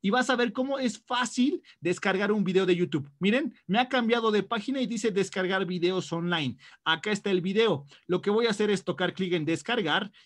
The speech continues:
y se va a descargar, ¿ya? Se abre una publicidad, lo cierran nomás y listo. Ya está descargándose en la computadora. Acá está.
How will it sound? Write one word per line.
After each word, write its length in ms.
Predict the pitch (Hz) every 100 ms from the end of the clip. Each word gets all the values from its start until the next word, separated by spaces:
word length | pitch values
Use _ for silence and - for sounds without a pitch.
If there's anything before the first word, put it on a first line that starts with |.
| -
y 100 | 180
se 140 | -
va 80 | 175
a 60 | 170
descargar, 580 | 170 - 156 131 117 _
¿ya? 360 | 139 147 196 208
Se 120 | -
abre 180 | 220 240
una 200 | 233 202
publicidad, 540 | 185 175 175 190 208 294
lo 160 | 202
cierran 400 | - 196 190 165
nomás 400 | 147 151 226 - - - -
y 120 | 214
listo. 500 | 247 254 - 147 -
Ya 200 | - 190
está 240 | 226 214 208
descargándose 760 | 190 - 170 180 190 170 - 220
en 100 | 226
la 120 | 165
computadora. 760 | 156 143 143 143 151 143 104 - - _ -
Acá 260 | 151 151
está. 380 | 180 - 143 139